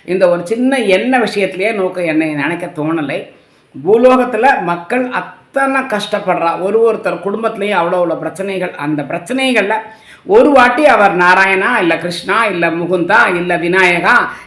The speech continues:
தெய்வத்தோடைய பெயரை சொல்லி கூப்பிட்டா உடனே என் அத்தனை பேரும் நாங்க அங்க ஓடுவோம் அப்படின்னு சொல்லி சொல்லிடுற. சம்சார கடல்ல அவ கஷ்டப்பட்டுக்கின்னு இருக்கா.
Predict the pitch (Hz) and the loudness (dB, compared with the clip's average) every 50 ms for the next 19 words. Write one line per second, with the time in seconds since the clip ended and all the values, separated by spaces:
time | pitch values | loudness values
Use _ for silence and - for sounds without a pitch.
0 | - - - 156 147 151 170 202 240 247 254 254 240 214 190 180 180 165 - 170 | -18 -12 -12 -6 0 2 2 4 4 4 2 4 2 2 2 2 2 0 0 0
1 | 170 175 185 196 208 202 190 175 175 170 160 - 156 165 160 165 - 190 214 214 | 2 4 4 4 2 0 -2 -2 -2 -4 -4 -4 -4 -6 -6 -4 -2 -2 -2 -2
2 | - 147 156 160 165 160 160 170 196 233 - - 190 151 147 147 147 147 147 151 | -2 -2 -2 -2 0 0 0 -2 -2 -4 -6 -8 -8 -6 -2 -2 -2 -2 -2 -6
3 | 147 - 180 170 165 143 147 175 190 220 190 165 156 143 143 139 135 131 131 143 | -6 -6 -4 -4 -2 -4 -4 -4 -4 -4 -4 -4 -4 -4 -6 -6 -6 -6 -2 0
4 | 151 151 143 131 127 156 156 143 - - 143 135 131 139 139 151 151 143 123 135 | 0 0 0 -2 -2 -4 -4 -4 -6 -8 -12 -12 -10 -6 -6 -6 -6 -6 -6 -2
5 | 196 220 202 160 135 123 123 123 - - 143 143 143 143 135 139 139 - 147 147 | 0 0 0 0 -4 -6 -10 -14 -12 -10 -6 -4 -4 -4 -6 -8 -8 -8 -6 -6
6 | 170 180 180 202 202 190 180 - - 156 156 165 185 427 427 165 156 151 143 - | -6 -4 -2 0 0 0 0 -2 -2 -4 -4 -2 -2 -4 -4 -4 -4 -6 -8 -8
7 | 147 143 - 170 156 160 143 151 143 147 143 143 143 139 - - - | -10 -12 -10 -10 -10 -8 -10 -8 -8 -8 -8 -8 -10 -10 -12 -14 -16